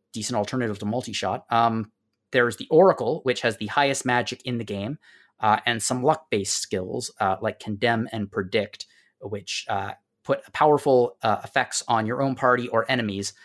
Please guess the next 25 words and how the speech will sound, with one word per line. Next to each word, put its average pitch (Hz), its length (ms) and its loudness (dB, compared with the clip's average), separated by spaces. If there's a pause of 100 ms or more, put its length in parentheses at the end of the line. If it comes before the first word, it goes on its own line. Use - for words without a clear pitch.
(400)
Uh, 123 300 0
and 131 160 0
then 131 140 0
there's 131 180 0
the 143 140 0
Necromancer, 147 680 2 (120)
which - 160 0
is 156 80 -4
an 160 80 -4
interesting 180 400 2
job 127 260 4
because 123 200 -8
it 131 60 -8
makes 127 200 -2
you 131 120 -4
undead, 117 600 0 (440)
uh, 110 160 2
super 214 360 2
powerful 160 420 2
magic 120 380 0
user, 104 380 -4 (160)
like, 127 180 -2 (220)
but, 147 140 -2
and, 123 260 -2
uh, 123 220 6